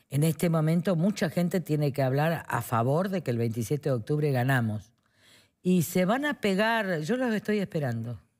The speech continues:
sinceramente, a muchos los estoy esperando. A mí no me preocupa el oportunismo, yo lo vi. A mí no me importa la soledad de la derrota, porque hasta cuando quise asumir la derrota de otro me dejaron sola,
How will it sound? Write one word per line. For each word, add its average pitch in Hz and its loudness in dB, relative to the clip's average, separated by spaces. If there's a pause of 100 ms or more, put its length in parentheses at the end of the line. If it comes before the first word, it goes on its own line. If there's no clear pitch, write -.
(120)
sinceramente, 202 -2 (580)
a 180 2
muchos 226 2
los 165 0
estoy 135 0
esperando. 104 -2 (540)
A 262 0
mí 285 2
no 220 2
me 156 2
preocupa 139 -2
el 131 0
oportunismo, 123 0
yo 113 2
lo 113 2
vi. 180 0 (640)
A 190 2
mí 254 2
no 269 2
me 220 2
importa 185 0
la 139 0
soledad 131 2
de 123 0
la 120 2
derrota, 190 -2 (400)
porque - -4
hasta 117 -2
cuando 135 0
quise 202 2
asumir 185 0
la 180 2
derrota 170 0
de 233 -2
otro 190 -2
me 135 -2
dejaron 131 -2
sola, 113 -2